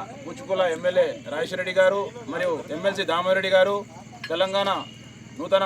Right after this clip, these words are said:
మంత్రులు కోమటిరెడ్డి వెంకటరెడ్డి గారు, దామోదర రాజనరసింహ గారికి మా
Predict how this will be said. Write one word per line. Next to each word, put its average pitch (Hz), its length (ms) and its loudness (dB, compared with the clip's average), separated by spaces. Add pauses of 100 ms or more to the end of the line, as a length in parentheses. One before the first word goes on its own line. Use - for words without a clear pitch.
మంత్రులు 185 340 2 (100)
కోమటిరెడ్డి 185 400 0
వెంకటరెడ్డి 185 400 -2
గారు, 190 160 4 (160)
దామోదర 185 320 2 (100)
రాజనరసింహ 180 500 -2
గారికి 180 300 -2 (400)
మా 170 80 -2